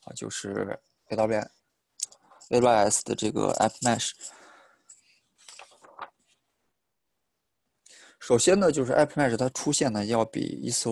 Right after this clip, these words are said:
晚了，啊，晚了半年，接近半年时间。然后呢，就是，呃，但是实际上它还是最，呃，如果我记得，没有记错，它还是第一个这个，呃，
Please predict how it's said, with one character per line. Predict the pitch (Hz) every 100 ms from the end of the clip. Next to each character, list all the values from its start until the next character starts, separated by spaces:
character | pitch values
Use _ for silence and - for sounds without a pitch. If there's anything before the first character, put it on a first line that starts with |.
| 110
晚 | - -
了， | 101 104 107 _
啊， | - - - 190 - _ -
晚 | 98
了 |
半 | 110 143 107
年， | 98 110 _ _ - -
接 | - 135
近 | 135 107
半 | 113 110
年 | 101
时 | 107 107
间。 | 107 104 _ _ - - _ _ _
然 | - 101 107
后 | - 156
呢， | 123 104
就 | 107 107
是， | - 104 98 92 _ - - _ _ _ _
呃， | -
但 | 120 185
是 | 156 139 131
实 | - - 123
际 |
上 | 156 123
它 | 113 127
还 | - 110
是 | - 123
最， | - 143 120 _ _ _ -
呃， | -
如 | - 127
果 | 139 123 104
我 | 120
记 | -
得， | 113 - _ _ _ _ _
没 | 104 113
有 | 113
记 | - 113
错， | -
它 | 113 -
还 | 113 101
是 | 113 - 113
第 | - 127 127
一 | 131
个 | 127 113 -
这 | - 107
个， | 104 107 - - - - - _ _
呃， | - - -